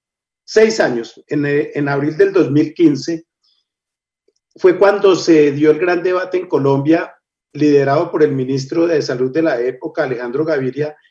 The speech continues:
contra el uso del glifosato por todas las consecuencias negativas que ya ustedes mencionaron.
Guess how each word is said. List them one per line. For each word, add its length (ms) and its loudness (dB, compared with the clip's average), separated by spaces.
contra 360 2
el 80 2
uso 220 2
del 180 2
glifosato 720 -2
por 240 -2
todas 320 2
las 420 0
consecuencias 600 0
negativas 540 -2
que 120 -6
ya 280 -2
ustedes 400 -2
mencionaron. 640 -2